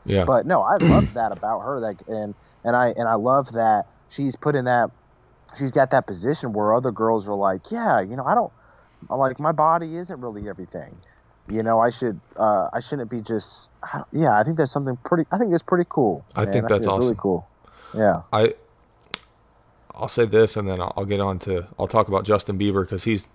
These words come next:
Speaker 1: you know, kinda gone down a somewhat, not, I mean, same route, I'm sure, but, uh, my pastor said one time,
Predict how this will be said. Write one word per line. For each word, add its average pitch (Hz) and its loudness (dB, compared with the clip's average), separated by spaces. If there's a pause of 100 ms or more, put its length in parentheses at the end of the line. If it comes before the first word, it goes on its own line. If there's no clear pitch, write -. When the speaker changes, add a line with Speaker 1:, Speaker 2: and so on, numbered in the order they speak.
(260)
Speaker 1:
you 101 -8
know, 87 -6 (100)
kinda 101 0
gone 98 0
down 98 0
a 90 -2
somewhat, 104 -4
not, 135 4 (140)
I - -6
mean, 92 -6 (100)
same 95 -6
route, 92 -4
I'm 87 -6
sure, 95 -4
but, - -10 (600)
uh, 107 2
my 101 0
pastor 113 -2
said 101 -4
one 101 -6
time, 98 -6